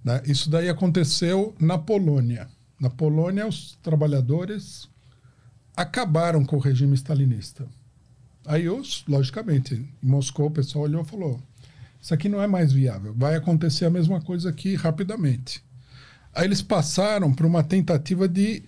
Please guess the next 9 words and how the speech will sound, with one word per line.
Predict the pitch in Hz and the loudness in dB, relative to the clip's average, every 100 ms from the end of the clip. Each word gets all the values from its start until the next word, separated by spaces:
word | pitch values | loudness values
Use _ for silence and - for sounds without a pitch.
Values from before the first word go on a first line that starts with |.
| - _ _ _ _ _ _ _ - | -20 _ _ _ _ _ _ _ -6
é, | 143 139 139 131 131 127 120 - - - - _ - - - - _ | 0 2 4 4 2 2 0 -2 -10 -20 -20 _ -20 -20 -20 -20 _
transitar | 220 233 233 196 160 - 147 117 - - | 2 4 4 4 2 2 0 0 -6 -6
pacificamente, | - 165 - 269 - 214 - 139 151 202 185 - | 0 0 0 -2 -2 -2 0 2 4 4 2 2
de | 127 | 2
maneira | 143 156 175 170 | 4 4 4 2
indolor, | 180 151 135 190 185 | 4 4 2 2 0
para | 185 | 0
o | 185 | 0
capitalismo. | 185 156 214 175 123 - 120 | -2 -2 0 2 0 -2 -8